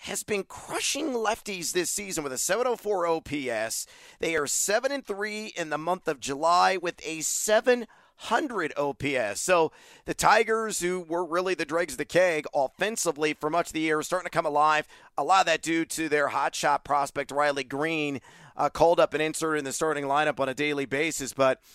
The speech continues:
uh, I think the Tigers win straight up in that second game, and at plus one fifteen, I feel that's a terrific value. So, Lundy, you wanna talk about a dice roll, and only a game that a better could love, uh, and really a doubleheader only a better could love with the Tigers and Royals. But Detroit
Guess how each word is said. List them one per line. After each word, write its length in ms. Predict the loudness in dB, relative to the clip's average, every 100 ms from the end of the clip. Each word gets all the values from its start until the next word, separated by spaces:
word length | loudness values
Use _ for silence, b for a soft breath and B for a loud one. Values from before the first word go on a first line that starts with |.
| B -4
uh, 120 | -2 0
I 100 | 0
think 140 | 0
the 80 | -2
Tigers 580 | 0 2 2 0 -4 -6
win 260 | -2 -2
straight 380 | -4 -6 -4 0
up 240 | 0 0 -2
in 220 | -4 -2
that 200 | -4 -4
second 360 | -2 -2 -4 -6
game, 340 | -4 -4 -2
and 60 | -4
at 80 |
plus 260 | -2 -4 -2
one 160 | -4 -4
fifteen, 640 | -6 -6 -6 -6 -4 -6 b b b
I 80 | -10
feel 160 | 0 2
that's 220 | 2 0
a 60 |
terrific 460 | -4 -4 -4 -6 -2
value. 420 | 2 4 4 0
So, 180 | -6 -6
Lundy, 480 | 0 2 2 0 -2 b b
you 80 | -6
wanna 80 | -2
talk 180 | 0 2
about 200 | 4 4
a 20 |
dice 380 | 6 4 4 4
roll, 420 | 6 8 6 4 b b
and 320 | 0 4 4 2
only 280 | 0 2
a 60 | 0
game 300 | 0 2 2
that 100 | 0
a 60 | 2
better 260 | 2 0
could 220 | 4 2
love, 480 | 6 6 8 6 2 b b b 4
uh, 240 | 6 6
and 100 | 4
really 220 | 4 4 4
a 40 |
doubleheader 600 | 4 4 6 4 4 2
only 140 | 2
a 40 | 2
better 240 | 0 0
could 140 | -2 0
love 320 | 2 2 0 b -12
with 120 | -8
the 80 | -4
Tigers 540 | 0 2 2 -2 -2
and 140 | -4 0
Royals. 420 | 4 6 4 0
But 200 | -4 -4
Detroit 640 | -6 -6 -2 2 2 2